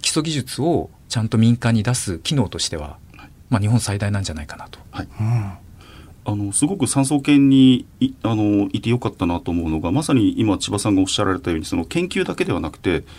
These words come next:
Speaker 2: 技術開発のやり方とか、特許の取り方とかも教えてくれるんですね。
Speaker 1: うん。うん。
Speaker 2: で、そこで僕一時期スタートアップの部門にもいて、他の研究者の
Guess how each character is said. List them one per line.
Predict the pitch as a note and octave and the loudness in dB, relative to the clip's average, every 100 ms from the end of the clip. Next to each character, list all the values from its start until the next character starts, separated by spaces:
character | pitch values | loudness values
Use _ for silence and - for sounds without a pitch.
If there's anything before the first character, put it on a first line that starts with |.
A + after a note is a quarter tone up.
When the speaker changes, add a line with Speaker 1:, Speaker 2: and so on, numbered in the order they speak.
| - - - | -20 -16 -6
Speaker 2:
技 | A2 | -2
術 | D3+ E3 | 0 -2
開 | F#3 F3 | -2 -2
発 | B2+ F2+ | -2 0
の | D2+ D2+ | -2 -2
や | F#2+ | -2
り | F#2+ | -2
方 | G2 F2+ | -4 -4
と | E2+ | -6
か、 | - | -6
特 | - F2 | -4 -2
許 | - | 0
の | - | 0
取 | - F#2+ | 0 -2
り | |
方 | G2 F#2+ | -2 -2
と | F2+ | -4
か | - | -4
も | - - - | -8 -10 -8
教 | - - | -6 -4
え | G#2 | -4
て | - G2+ F#2+ - - - | -2 0 0 -4 -12 -4
く | A#2 | 0
れ | |
る | G#2+ F#2+ | 0 0
ん | |
で | D#2+ | -4
す | - | -6
ね。 | - C#3+ G#2 F#2 E2 - - | -6 -6 -8 -12 -12 -18 -6
Speaker 1:
う | C#3 | 2
ん。 | |
う | C3 C3 | 4 4
ん。 | B2+ | 2
Speaker 2:
で、 | - - | -4 -10
そ | - | -8
こ | D3 F#3 | -2 0
で | F3+ | 0
僕 | D#3+ E3 D#3 | -2 -2 -2
一 | C#3 | -2
時 | D#3 | -2
期 | C#3 | -2
ス | - | -2
タ | B2 | 0
ー | |
ト | A#2+ | 0
ア | A#2 | -2
ッ | |
プ | - | -2
の | F2 | -2
部 | F2 | 2
門 | F2 F2 | 2 4
に | E2 | 2
も | D2+ | 0
い | C#2+ | -2
て、 | D#2+ C#2 - - | -2 -4 -6 -12
他 | - B2+ | -4 -2
の | |
研 | B2 A#2 | -2 -4
究 | A#2+ | -2
者 | A#2+ | -2
の | - | -2